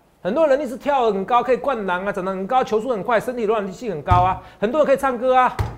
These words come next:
像福利社，你看玉凯他唱的就比我厉害啊。我可不可以唱歌？我唱歌不能听啊。<laughs> 这个好，好，太老实了。华明哥，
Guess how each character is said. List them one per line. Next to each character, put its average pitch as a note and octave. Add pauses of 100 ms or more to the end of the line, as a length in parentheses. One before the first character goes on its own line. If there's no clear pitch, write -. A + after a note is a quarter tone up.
(120)
像 C4+
福 A#3+
利 C#4+
社， B3+
你 A#3
看 C4+
玉 B3+
凯 G#3
他 A3
唱 G#3+
的 G#3
就 G#3
比 G3+
我 F#3
厉 F#3+
害 F#3
啊。 D#3+
我 G3
可 C4+
不 -
可 C#4+
以 -
唱 A#3+
歌？ G#3+ (140)
我 G#3
唱 C4+
歌 C#4+
不 C#4+
能 A#3
听 B3+
啊。 F#3 (800)
<laughs> -
这 G3
个 E3
好， B3
好， - (140)
太 B3
老 C3+
实 C3+
了。 A#2+ (240)
华 B3
明 A3+
哥， G3